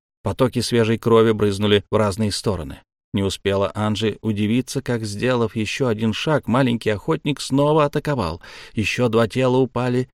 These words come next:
рядом с ним. Помня его слова, принцесса последовала за ним, идя по тропе из крови. Практически после каждого шага её сопровождающего один или сразу два монстра умирали,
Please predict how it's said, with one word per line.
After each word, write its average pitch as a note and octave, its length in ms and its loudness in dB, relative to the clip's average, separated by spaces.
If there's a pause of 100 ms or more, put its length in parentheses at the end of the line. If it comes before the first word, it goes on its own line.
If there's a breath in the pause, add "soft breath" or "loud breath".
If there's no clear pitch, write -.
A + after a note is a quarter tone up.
(160)
рядом A2+ 400 2
с - 120 -8
ним. F2 280 -6 (520)
Помня G#2 260 4
его G#2 180 4
слова, A2 300 0
принцесса G2+ 500 -2
последовала G#2 560 0
за G2 140 -4
ним, B2 220 2 (320 loud breath)
идя A#2 300 0
по A#2+ 120 -2
тропе A2+ 420 0
из G#2 140 -4
крови. F2+ 460 -6 (340)
Практически A#2+ 680 -4
после A2 400 0
каждого G2 500 -2
шага B2+ 420 -4
её F2 260 0
сопровождающего G#2 1120 -2 (180)
один B2 540 2
или C#3 220 4
сразу B2+ 520 0
два A#2 320 2
монстра A#2+ 520 2
умирали, A#2+ 680 0